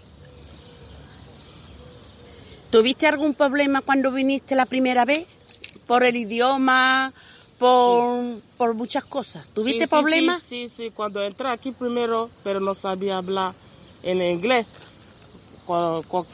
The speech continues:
Speaker 2: porque yo estaba en Cruz Roja, en Puerto Genil, y entonces me quería tener clase primero, para saber hablar, entiende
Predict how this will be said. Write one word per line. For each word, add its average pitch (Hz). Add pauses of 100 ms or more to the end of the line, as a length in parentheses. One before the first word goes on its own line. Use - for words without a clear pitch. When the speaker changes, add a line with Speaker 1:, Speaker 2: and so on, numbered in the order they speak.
Speaker 2:
porque 180
yo 185
estaba 208
en 180
Cruz 233
Roja, 220 (360)
en 165
Puerto 170
Genil, 214 (1080)
y 175
entonces 185
me 180
quería 170
tener 156
clase 240
primero, 151 (680)
para 160
saber 185 (540)
hablar, 170 (400)
entiende 175